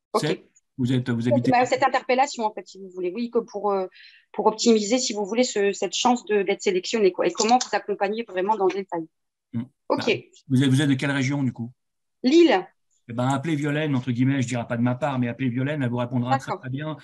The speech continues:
Speaker 2: Et quitte à
Speaker 1: Ok.
Speaker 2: prendre un rendez-vous avec elle pour vous aider,
Speaker 1: Ok.
Speaker 2: il n'y a pas de souci, pas de problème.
Speaker 1: Ok.
Speaker 2: Pas
Speaker 1: Ok,
Speaker 2: de
Speaker 1: très
Speaker 2: problème.
Speaker 1: bien. Merci.
Speaker 2: Je vous en prie, madame.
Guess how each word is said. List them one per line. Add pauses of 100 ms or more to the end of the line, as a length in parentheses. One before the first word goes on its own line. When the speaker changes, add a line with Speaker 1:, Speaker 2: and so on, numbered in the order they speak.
(160)
Speaker 2:
Et
quitte
à
Speaker 1:
Ok.
Speaker 2:
prendre
un
rendez-vous
avec
elle
pour
vous
aider,
Speaker 1:
Ok.
Speaker 2:
il
n'y
a
pas
de
souci,
pas
de
problème.
Speaker 1:
Ok. (380)
Speaker 2:
Pas
Speaker 1:
Ok,
Speaker 2:
de
Speaker 1:
très
Speaker 2:
problème.
Speaker 1:
bien. (200)
Merci. (680)
Speaker 2:
Je
vous
en
prie,
madame.